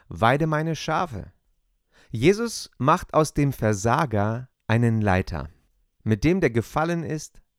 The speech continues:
baut er die Kirche auf. Das ist keine Wiederaufnahme auf Bewährung, das ist eine Beförderung. Wie kann so ein Versagen, so eine Schwäche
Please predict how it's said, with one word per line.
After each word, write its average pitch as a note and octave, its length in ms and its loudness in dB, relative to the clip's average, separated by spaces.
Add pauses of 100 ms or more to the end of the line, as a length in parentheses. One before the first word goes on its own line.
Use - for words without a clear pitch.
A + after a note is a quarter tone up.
(240)
baut A2+ 240 2
er A2+ 80 -2
die G2+ 120 -4
Kirche F2 440 -6
auf. - 260 -16 (1300)
Das D3+ 160 2
ist - 320 -2
keine E3+ 400 0
Wiederaufnahme C#3+ 800 2
auf A#2+ 200 -2
Bewährung, A2 540 -2 (480)
das B2+ 220 -2
ist - 200 -6
eine B2 180 2
Beförderung. G#2 760 -2 (540)
Wie E3 240 -4
kann F#3 260 0
so D#3 140 0
ein D3 180 -2
Versagen, A#2 720 0 (540)
so C3 160 2
eine B2+ 240 0
Schwäche D#3+ 640 -2